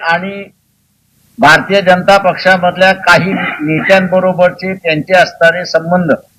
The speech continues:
यातून खुले झाले, ओपन झाले आणि ह्याच्यातूनच आपल्याला असणारं कळतं की काँग्रेसने नाना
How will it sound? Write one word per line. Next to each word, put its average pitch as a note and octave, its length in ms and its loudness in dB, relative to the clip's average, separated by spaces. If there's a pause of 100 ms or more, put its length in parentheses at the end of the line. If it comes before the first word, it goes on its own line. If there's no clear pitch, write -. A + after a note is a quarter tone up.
(1400)
यातून F3 480 0 (160)
खुले F#3 280 0
झाले, F#3 320 0 (2000)
ओपन G#3 520 2
झाले F#3 300 2 (2250)
आणि F3 240 2
ह्याच्यातूनच G3+ 880 0 (440)
आपल्याला G#3 540 4
असणारं G3 500 0
कळतं F3 600 2 (920)
की F3 160 -12
काँग्रेसने F3+ 800 0 (1000)
नाना E3+ 400 2